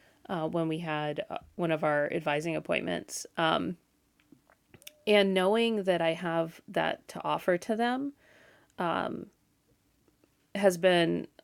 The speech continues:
like, it's ma-, made me feel better. Um, it's made me feel better that I could be flexible in that way, uh, for the students.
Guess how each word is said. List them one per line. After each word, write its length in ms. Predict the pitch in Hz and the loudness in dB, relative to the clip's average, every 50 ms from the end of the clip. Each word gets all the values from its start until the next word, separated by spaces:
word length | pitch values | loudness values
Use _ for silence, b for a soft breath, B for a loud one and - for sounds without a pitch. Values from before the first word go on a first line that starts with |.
| _ _ | _ _
like, 220 | - 170 170 - - - | -2 -2 -2 -2 2 2
it's 200 | 208 185 - 220 | 2 4 4 2
ma-, 200 | 208 202 190 180 - | 2 4 4 2 2
made 220 | 196 185 170 170 | 2 2 2 2
me 160 | 165 170 165 170 | 2 0 0 0
feel 200 | - 240 233 220 | 2 0 0 2
better. 480 | 247 247 247 262 269 269 269 262 262 - _ - | 0 0 0 0 0 0 -2 -4 -10 -16 _ -4
Um, 500 | 185 170 165 160 160 160 165 165 175 170 _ _ _ _ _ | -2 0 0 0 -2 -4 -4 -8 -10 -12 _ _ _ _ _
it's 180 | - 180 - - | -10 -8 -4 -2
made 140 | 185 180 180 | -2 0 2
me 100 | 180 175 | 0 0
feel 160 | - - 180 | 2 2 2
better 240 | 160 170 165 170 165 | 4 4 2 2 2
that 140 | 156 160 156 | 2 0 0
I 100 | 156 156 | 0 -2
could 300 | 151 - 175 160 156 147 | -4 -4 -4 -4 -4 -4
be 320 | - 156 156 156 156 151 b b b b b b b b b | -4 -4 -2 -2 -4 -6 b b b b b b b b b
flexible 560 | - - 196 190 - - 202 196 202 196 - | 8 8 8 8 8 0 2 4 4 4 4
in 120 | - 185 | 2 0
that 180 | 180 175 175 - | 0 0 2 2
way, 420 | 175 175 170 170 170 175 175 170 - _ _ _ _ | 2 2 2 2 0 -2 -4 -6 -10 _ _ _ _
uh, 160 | - 180 170 156 | -6 -4 -4 -4
for 160 | - - 185 | 0 2 2
the 100 | 170 170 | 2 2
students. 580 | - - 180 170 175 175 185 - - - - | 0 -2 -2 0 0 -2 -2 -4 -8 -12 -14